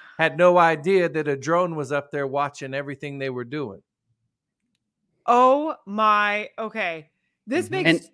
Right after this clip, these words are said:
Speaker 2: so much sense to prophecy that I'm hearing because there's so many things that I hear and it doesn't make, you know, it doesn't make, it doesn't make sense. But he says he's
Speaker 3: <laughs>
Speaker 2: caught him in red-handed.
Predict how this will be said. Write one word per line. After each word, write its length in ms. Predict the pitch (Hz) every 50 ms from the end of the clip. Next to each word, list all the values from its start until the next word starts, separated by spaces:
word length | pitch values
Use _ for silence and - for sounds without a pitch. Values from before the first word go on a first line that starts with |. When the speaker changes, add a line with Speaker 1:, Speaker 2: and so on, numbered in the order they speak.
| -
Speaker 2:
so 220 | 294 302 330 349 339
much 240 | 330 320 294 254
sense 460 | - - - - 277 269 277 269 - -
to 100 | 285 269
prophecy 500 | - 262 233 226 240 233 277 233 247 247
that 120 | 220 220
I'm 160 | 220 214 208 233
hearing 380 | 233 240 254 254 240 214 202
because 260 | 202 190 - 233 208
there's 160 | 202 202 190 -
so 100 | 254 254
many 160 | 285 302 320
things 260 | - 277 262 254 233
that 100 | 240 226
I 40 | 233
hear 220 | 208 233 247 247
and 80 | 240 262
it 60 | 214
doesn't 300 | 190 226 220 226 - 208
make, 280 | 220 214 208 190 - _ _ _ _ _ _ _ _ _ -
you 100 | 247 254
know, 60 | -
it 60 | 240
doesn't 220 | 262 277 262 247 240
make, 200 | 240 233 233 _ _ -
it 100 | - 180
doesn't 280 | 233 233 220 226 202
make 180 | 220 247 277 269
sense. 380 | - 202 175 180 185 180 - _ _ _ _ _ _ _ _ _
But 100 | 247 254
he 100 | 277 269
says 260 | - 330 311 302 -
he's 200 | 262 277 202 147
Speaker 3:
<laughs> 60 | -
Speaker 2:
caught 240 | - 269 277 302 294
him 120 | 277 240 - -
in 200 | 226 220 202 190
red-handed. 720 | 233 247 254 247 262 254 247 269 277 214 139 123 - _